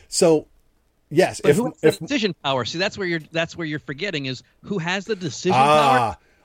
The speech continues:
Speaker 1: I,
Speaker 2: Those people
Speaker 1: I
Speaker 2: who
Speaker 1: will
Speaker 2: have
Speaker 1: t-
Speaker 2: a, a f-, level.
Speaker 1: Fun, fun fact, in an organization that there's two types of authority, Craig. There's positional authority and there's competence-based authority.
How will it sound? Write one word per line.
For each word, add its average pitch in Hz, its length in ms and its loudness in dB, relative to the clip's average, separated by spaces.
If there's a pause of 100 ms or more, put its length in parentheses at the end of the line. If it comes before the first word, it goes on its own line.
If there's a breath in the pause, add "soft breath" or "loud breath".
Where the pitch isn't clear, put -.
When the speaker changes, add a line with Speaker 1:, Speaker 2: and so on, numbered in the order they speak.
(140)
Speaker 1:
I, 127 100 -2
Speaker 2:
Those 139 140 -6
people - 320 -10
Speaker 1:
I 139 80 6
Speaker 2:
who 147 60 4
Speaker 1:
will 151 80 6
Speaker 2:
have 127 160 0
Speaker 1:
t- 156 60 -6 (280)
Speaker 2:
a, 120 60 -8
a 113 40 -10
f-, 117 280 -18
level. 107 400 -12
Speaker 1:
Fun, 160 380 0
fun 170 340 -2
fact, 175 320 -2
in 139 80 0
an 127 160 0
organization 151 680 0
that 151 140 -4
there's 135 200 -4
two 269 200 -4
types 143 280 0
of 104 60 -10
authority, 104 400 -4
Craig. 185 460 -4 (360 soft breath)
There's 123 360 0
positional 131 580 -2
authority 165 640 -2 (340 soft breath)
and 131 120 0
there's 160 160 2
competence-based 107 1000 -2
authority. 82 600 -12